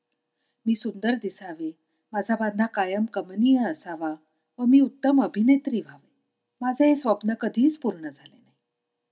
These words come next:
पण तिच्या मुलीने मात्र हे शंभर टक्के पूर्ण केले. ती सुंदरही होती, कमनीयही होती आणि उत्तम अभिनेत्रीही होती. एलाचे प्रेम ऑड्रीला मात्र उघडपणे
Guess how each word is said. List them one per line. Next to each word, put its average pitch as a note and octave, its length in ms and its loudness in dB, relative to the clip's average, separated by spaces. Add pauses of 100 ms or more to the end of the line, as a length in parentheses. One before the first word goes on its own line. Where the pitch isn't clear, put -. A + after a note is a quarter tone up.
(1400)
पण D#3 80 -6
तिच्या E3 340 -8
मुलीने E3+ 440 -10
मात्र G#3 320 -2
हे G#3 260 -2
शंभर F#3+ 480 -4
टक्के G#3 320 -6
पूर्ण E3+ 340 -4
केले. - 400 -14 (580)
ती A3+ 100 2
सुंदरही A3 760 0
होती, F#3 440 -10 (180)
कमनीयही A#3 840 2
होती E3 400 -12 (640)
आणि C#4 180 4
उत्तम C4+ 420 4
अभिनेत्रीही G#3 760 -2
होती. C#3 340 -20 (1700)
एलाचे B3+ 360 0
प्रेम A3 380 0
ऑड्रीला A3 440 2
मात्र A#3 280 0
उघडपणे G#3 540 -2